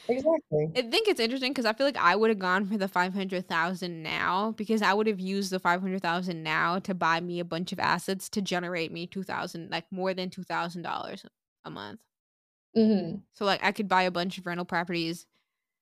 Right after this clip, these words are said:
Speaker 2: put tenants in there, have them pay the mortgage, and then have them pay me whatever is left over, and then that make more than two thousand, and I still have whatever assets or equity I have in the properties that I own with the five hundred thousand.
Speaker 1: Yeah.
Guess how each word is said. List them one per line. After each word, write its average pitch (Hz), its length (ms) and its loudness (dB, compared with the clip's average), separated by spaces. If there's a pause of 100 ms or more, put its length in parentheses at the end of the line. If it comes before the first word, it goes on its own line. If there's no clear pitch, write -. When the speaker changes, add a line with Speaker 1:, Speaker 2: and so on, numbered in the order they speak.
(120)
Speaker 2:
put 220 160 0
tenants 196 360 0
in 190 120 -2
there, 170 420 -2 (300)
have 196 180 0
them 202 180 2
pay 202 140 0
the 185 120 -2
mortgage, 170 640 -4
and 190 120 -2
then 185 120 -2
have 185 200 0
them 196 180 2
pay 196 240 -4
me 165 460 -8 (120)
whatever 180 340 -2
is 180 140 -4
left 170 240 -2
over, 160 500 -4
and 165 200 -6
then 165 160 -8
that 170 200 6
make 170 280 -4
more 170 300 -4
than 170 200 -4
two 220 280 -6 (100)
thousand, 240 480 -2
and 170 120 -4
I 175 120 0
still 185 300 -2
have 185 400 0 (600)
whatever 202 760 4 (220)
assets 180 680 -2 (440)
or 202 120 2
equity 190 440 2
I 180 60 0
have 170 400 4
in 175 280 -4
the 165 400 -2
properties 180 580 -2
that 170 120 -8
I - 100 -10
own - 200 -14
with - 120 -16
the 196 80 -10
five - 220 -8
hundred - 280 -16
thousand. 208 200 0
Speaker 1:
Yeah. 180 200 -2